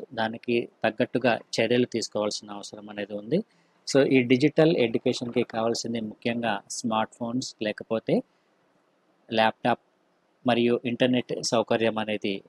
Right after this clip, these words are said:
చాలా కీలకంగా కావాలి. So, ఇటువంటి సదుపాయాలని కల్పించాల్సిన బాధ్యత ఆయా ప్రభుత్వాలపై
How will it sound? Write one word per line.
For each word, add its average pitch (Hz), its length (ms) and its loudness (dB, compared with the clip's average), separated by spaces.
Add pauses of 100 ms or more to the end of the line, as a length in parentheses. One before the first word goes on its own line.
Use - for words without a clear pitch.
(160)
చాలా 113 220 2 (180)
కీలకంగా 113 520 0 (160)
కావాలి. 104 360 2 (380)
So, 156 60 4 (160)
ఇటువంటి 139 480 6 (340)
సదుపాయాలని 135 760 2 (160)
కల్పించాల్సిన 113 640 -4 (140)
బాధ్యత 107 320 -2 (640)
ఆయా 117 240 4 (220)
ప్రభుత్వాలపై 117 680 0